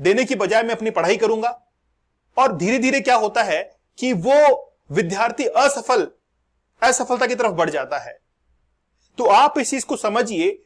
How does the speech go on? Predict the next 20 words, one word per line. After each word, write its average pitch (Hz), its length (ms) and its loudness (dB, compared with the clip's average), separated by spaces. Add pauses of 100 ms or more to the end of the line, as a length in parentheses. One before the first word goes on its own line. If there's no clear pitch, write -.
(240)
कि 254 180 0
आपकी 226 800 -2 (480)
जो 262 100 0
मेंटल 202 500 -2
हेल्थ 226 340 -4
है, 202 240 -4
वो 185 220 -4
काफी 214 340 0
इंप्रूव 202 460 -6
होनी 190 200 -4
चाहिए। 160 280 -4
और 190 120 -2
सफल 254 460 -2 (260)
विद्यार्थी 208 520 -2
इस 220 120 -6
चीज 247 120 -6
की 269 100 -6
कीमत 247 300 -4
समझता 269 420 -2
है। 147 400 -8